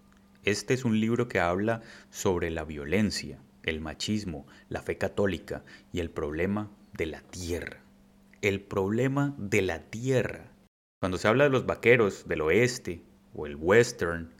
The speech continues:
se habla de un periodo de la colonización de Estados Unidos de América que incluye el robo de tierras a las naciones nativas e incluso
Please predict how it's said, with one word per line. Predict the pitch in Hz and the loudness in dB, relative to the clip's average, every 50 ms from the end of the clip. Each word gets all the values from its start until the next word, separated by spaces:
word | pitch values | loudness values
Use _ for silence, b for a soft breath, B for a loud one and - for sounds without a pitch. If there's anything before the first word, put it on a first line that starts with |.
| B B B B B B B B | B B B B B B B B
se | - - 90 | -8 -4 0
habla | 87 95 113 120 131 | 2 4 4 6 6
de | 127 | 6
un | 117 110 107 | 4 4 2
periodo | 123 123 117 123 127 127 | 2 2 4 4 4 4
de | 123 | 4
la | 117 107 - | 4 2 2
colonización | - 92 85 85 85 82 - 90 80 - 104 101 107 | 0 0 0 0 -2 -2 -4 -6 -4 -2 0 0 0
de | 110 | 0
Estados | 117 117 - 123 123 123 - | 0 2 4 4 4 4 4
Unidos | 101 90 95 104 117 117 | 0 0 0 0 0 2
de | 107 95 | 2 2
América | 85 90 98 101 104 98 - - 101 | 2 2 2 2 2 0 0 -2 -2
que | - - | -2 -4
incluye | 87 80 78 - 107 113 120 117 98 98 104 101 B B B B - | -8 -10 -6 -2 0 2 2 2 2 0 -2 -4 B B B B -8
el | 82 78 | -6 -6
robo | 71 - - 82 101 113 | -4 -2 2 4 6 6
de | 101 82 | 6 4
tierras | - - 82 98 120 120 - 117 95 - | 0 0 2 4 4 4 4 2 -2 -2
a | 90 | -2
las | 80 78 76 | -4 -4 -6
naciones | 78 73 - - - 92 104 110 113 | -8 -10 -10 -6 -4 -2 -2 0 0
nativas | 107 90 78 - - 113 117 110 107 - - - - | -2 -4 -4 -4 -4 -2 0 0 -2 -4 -6 -8 -6
e | 95 | -6
incluso | 87 82 82 80 73 - - 120 139 156 151 - - 85 82 | -4 -4 -6 -8 -10 -8 -4 -2 0 0 0 -2 -4 -8 -8